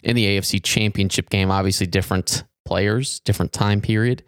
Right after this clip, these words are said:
but just something to know that history is a little bit on the Cincinnati Bengals side.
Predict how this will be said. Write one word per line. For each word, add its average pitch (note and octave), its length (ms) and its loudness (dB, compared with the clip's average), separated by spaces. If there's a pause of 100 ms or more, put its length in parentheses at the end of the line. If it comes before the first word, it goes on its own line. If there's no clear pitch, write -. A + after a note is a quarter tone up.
(400)
but - 140 -6
just A2+ 200 0
something A2+ 360 0
to A#2+ 100 0
know G#2 300 2
that G2 160 0
history G2+ 560 0 (400)
is C3 140 0
a D3+ 40 0
little F3 160 2
bit G#2+ 220 -2
on G#2+ 220 -2
the G2+ 40 0
Cincinnati F#2+ 480 0
Bengals F#2 380 0
side. E2 460 -2